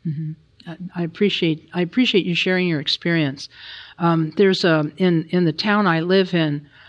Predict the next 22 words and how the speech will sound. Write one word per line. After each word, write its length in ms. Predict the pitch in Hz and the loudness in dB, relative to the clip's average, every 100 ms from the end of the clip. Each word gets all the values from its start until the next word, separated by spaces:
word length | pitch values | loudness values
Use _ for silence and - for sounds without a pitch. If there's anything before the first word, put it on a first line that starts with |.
| _ | _
uh, 200 | 180 165 156 - | -2 0 0 0
there's, 280 | 190 180 - | 2 4 2
um, 340 | - 160 156 - | 0 2 2 -2
there's 240 | 185 175 196 | 0 2 2
a 40 | |
woman 240 | 208 233 | 2 4
I've 200 | 170 170 | 4 0
gotten 340 | 165 185 190 170 | 0 0 0 -2
to 160 | - | 0
know. 540 | 156 170 151 143 143 - | 0 2 2 0 -4 -6
I, 140 | 160 - - | -8 -6 -4
I 100 | 170 | 0
don't 240 | 175 170 | 0 2
need 180 | 180 156 | 0 -2
to 60 | |
say 240 | 160 175 160 | -4 -2 -2
her 180 | 147 147 | 0 0
name, 420 | 175 165 151 151 | 0 2 0 0
but 140 | 170 | 0
I 100 | 160 | 2
did 220 | 160 247 | 2 2
ask, 340 | 190 202 254 | 4 2 0